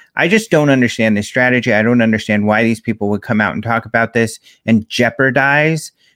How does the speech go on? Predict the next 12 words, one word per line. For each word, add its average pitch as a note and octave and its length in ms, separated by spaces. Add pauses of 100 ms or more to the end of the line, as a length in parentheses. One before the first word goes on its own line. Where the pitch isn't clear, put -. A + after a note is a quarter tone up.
(100)
you C3+ 160
know, C#3 320
just B2+ 260
like A#2+ 200
you A2+ 80
started A2+ 420
with A2+ 240
earlier, A#2 440
jeopardize A#2+ 840
this, G#2 340
this, G#2+ 300
uh, E2 280